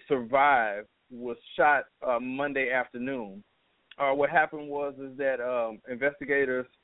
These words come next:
have not located the gunman yet, but it was an altercation where, uh, a man in a newer model Ford Mustang fired several shots into a yellow Corvette. Um, the woman was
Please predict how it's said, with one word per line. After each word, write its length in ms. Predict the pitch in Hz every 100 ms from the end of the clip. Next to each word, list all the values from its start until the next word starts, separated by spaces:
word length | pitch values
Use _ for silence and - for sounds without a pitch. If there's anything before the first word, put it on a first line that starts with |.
| -
have 280 | - 151
not 200 | 156 180
located 500 | 151 165 165 156 123
the 80 | 123
gunman 400 | 123 139 127 120
yet, 180 | 120 113
but 100 | 131
it 80 | 143
was 100 | 131
an 60 | 120
altercation 800 | 151 156 156 160 151 - 131 127 _
where, 360 | 131 127 127 117
uh, 300 | 123 120 101 120
a 20 |
man 440 | 120 135 147 139 123
in 100 | 123
a 40 | 113
newer 300 | 131 143 135
model 340 | 135 131 117 _
Ford 280 | 143 143 113
Mustang 600 | 131 135 - 123 120 120 _ _ _
fired 320 | - 156 127 - -
several 220 | 139 127 -
shots 260 | 139 127
into 380 | 127 123 - 127
a 120 | 104
yellow 380 | 113 117 131 131
Corvette. 600 | - 139 123 110 131 107 - _ _ _ _ _ _ _
Um, 420 | 131 127 123 113 110
the 100 | 131
woman 320 | 127 151 151
was 120 | 139